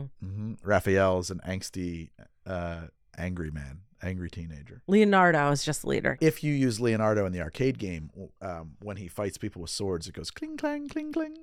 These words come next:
Speaker 1: It makes
Speaker 2: Oh,
Speaker 1: sword
Speaker 2: nice.
Speaker 1: noises.
Speaker 2: I always chose to play with Michelangelo in, uh, Teenage Mutant, in, in the second video game.
Speaker 1: Gotcha. Anyway, I don't know what to say about that. I mean, like, l-, if you're gonna compare him to other Asian characters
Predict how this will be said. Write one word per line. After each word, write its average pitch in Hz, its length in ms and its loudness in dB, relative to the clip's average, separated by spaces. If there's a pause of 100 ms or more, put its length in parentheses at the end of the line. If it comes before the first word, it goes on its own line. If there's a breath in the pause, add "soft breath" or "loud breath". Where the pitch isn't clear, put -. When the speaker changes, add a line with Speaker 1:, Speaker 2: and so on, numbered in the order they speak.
(120)
Speaker 1:
It - 80 -14
makes - 380 -10
Speaker 2:
Oh, 247 100 2 (100)
Speaker 1:
sword 285 40 4
Speaker 2:
nice. 302 220 8
Speaker 1:
noises. 82 400 -6 (260 loud breath)
Speaker 2:
I 165 100 4
always 175 180 8
chose 160 300 2
to - 80 -10
play 156 160 2
with 147 160 2
Michelangelo 143 800 2
in, 143 260 0 (560)
uh, 143 300 0 (100)
Teenage 143 340 -4
Mutant, 156 220 -6 (180)
in, 170 240 4
in 156 380 0
the 151 100 2
second 135 340 0 (100)
video - 240 -4
game. - 280 -6
Speaker 1:
Gotcha. - 280 -4 (480 soft breath)
Anyway, 110 280 8 (720 soft breath)
I 269 80 12
don't 302 120 12
know 277 100 10
what - 120 10
to - 60 2
say 160 140 10
about 113 220 6
that. 82 220 -6
I 143 120 10
mean, 160 160 4
like, 147 340 2
l-, 151 160 -8
if 135 180 4
you're 151 180 6
gonna 185 160 8
compare 151 260 6
him 127 80 4
to 123 100 2
other 110 260 6
Asian 98 560 0 (640)
characters 92 640 -2